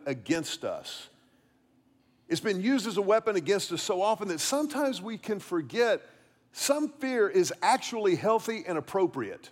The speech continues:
For example, we should fear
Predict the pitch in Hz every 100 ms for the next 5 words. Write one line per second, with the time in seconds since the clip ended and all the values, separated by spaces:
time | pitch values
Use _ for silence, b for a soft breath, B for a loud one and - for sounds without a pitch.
0 | _ _ _ _ _ _ - 202 165 196
1 | 135 - _ b b b b b _ _
2 | _ _ _ - 156 175 180 139 - -
3 | 262 185 151 175